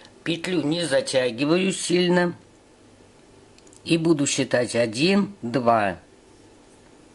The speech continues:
три, четыре,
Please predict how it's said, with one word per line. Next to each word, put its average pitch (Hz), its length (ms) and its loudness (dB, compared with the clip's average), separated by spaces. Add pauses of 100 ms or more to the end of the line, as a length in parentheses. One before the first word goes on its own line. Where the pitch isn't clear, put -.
(720)
три, 120 400 0 (1120)
четыре, 151 920 0